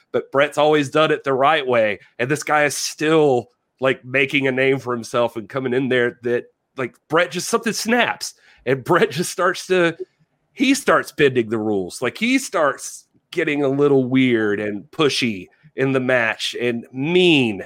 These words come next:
and more <laughs> aggressive. And he tries to use that to beat this guy,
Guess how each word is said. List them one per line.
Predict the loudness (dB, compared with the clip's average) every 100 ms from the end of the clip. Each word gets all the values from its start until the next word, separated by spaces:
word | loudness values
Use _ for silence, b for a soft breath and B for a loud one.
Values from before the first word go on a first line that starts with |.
| -6
and | -4 0
more | 2 2
<laughs> |
aggressive. | 2 0 0 0 0 0 -2 b b b b -6
And | 0 2 0 -2 -14 _ _ _ _ _ _ _
he | -8 -4
tries | 0 2 0
to | -4
use | -4 0 0 2
that | 0 0 -2
to | -12
beat | -4 -2 -2 0
this | 0 0
guy, | 0 0 2 0